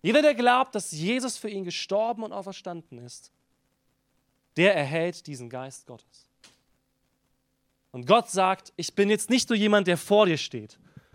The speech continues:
und dich anbrüllt und sagt, warum bist du noch nicht so weit? Und warum bist du nicht fertig? Und warum siehst du schlecht aus?" Sondern der neben dir steht und sagt, "Ich helfe dir. Vertrau mir.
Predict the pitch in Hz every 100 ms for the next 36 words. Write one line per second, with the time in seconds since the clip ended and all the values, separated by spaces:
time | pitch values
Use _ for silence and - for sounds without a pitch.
0 | _ _ - 165 165 190 208 247 185 185
1 | 202 147 135 - _ - 156 151 202 190
2 | 196 233 180 320 - 285 269 254 233 233
3 | 220 220 190 - - - 185 320 339 339
4 | 339 311 294 - - 269 254 240 202 -
5 | - 196 247 330 339 320 254 247 - 262
6 | 240 - 202 165 127 - _ _ _ _
7 | _ _ - 208 196 202 196 277 294 233
8 | 175 - - 156 147 - 117 156 151 143
9 | 170 165 - - - _ _ _ _ _
10 | _ _ _ _ _ _ _ _ _ _
11 | _ _ _ _ _ _ _ _ _ _
12 | _ _ _ _ _ _ _ _ _ -
13 | 180 - 208 202 120 90 _ _ _ _
14 | _ _ _ _ _ _ _ _ - -
15 | 135 95 85